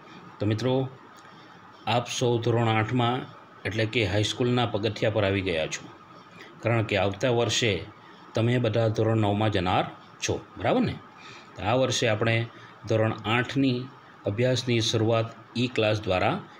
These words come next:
કરીશું. આપણો વિષય છે અંગ્રેજી. તો મિત્રો, આપણે ઈ ક્લાસ દ્વારા અભ્યાસક્રમ ચાલુ કરતાં પહેલાં કેટલીક સૂચના આપવાની છે, તો તેનો તમારે અમલ કરવાનો રહેશે.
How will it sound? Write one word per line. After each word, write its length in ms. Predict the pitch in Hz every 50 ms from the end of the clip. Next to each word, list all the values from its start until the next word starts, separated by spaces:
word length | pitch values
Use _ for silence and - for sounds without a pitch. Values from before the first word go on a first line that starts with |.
| - - -
કરીશું. 420 | - 92 87 85 - - - - - - - - - - - - - - - - -
આપણો 320 | 113 113 113 131 139 135 127
વિષય 360 | 120 113 107 - 113 104 98
છે 260 | 90 - 104 107 139 170 151 - - - - - - - - - -
અંગ્રેજી. 440 | 127 123 104 92 90 80 - - - - - - - - - - - - - - -
તો 100 | 120 120
મિત્રો, 460 | 120 120 117 - 143 120 113 120 120 - - - - - - - -
આપણે 260 | - 104 101 117 120
ઈ 120 | 120 135 147
ક્લાસ 640 | 139 - 123 123 123 127 - - - - - - - - -
દ્વારા 200 | 120 117 117 113
અભ્યાસક્રમ 640 | 107 101 113 120 123 123 - - - 127 123 123 113
ચાલુ 300 | - 107 104 117 117 110
કરતાં 380 | 113 107 101 - 117 110 104
પહેલાં 460 | 107 101 107 120 117 98 90 - - - - - - - - - - - - - - - -
કેટલીક 440 | 127 - - 131 143 160 156 156
સૂચના 420 | - - - 117 - - 120 117 110
આપવાની 360 | 101 95 - 104 101 101 95
છે, 240 | - - 110 127 147 139 - - - - - - - - - - -
તો 80 | 110 110
તેનો 280 | 107 120 123 127 143
તમારે 360 | 147 147 123 117 117 113 117 110
અમલ 220 | 95 98 107 110
કરવાનો 560 | 110 104 92 92 92 92 107 147 214 214 - - - - - - -
રહેશે. 440 | 107 110 104 - - - - -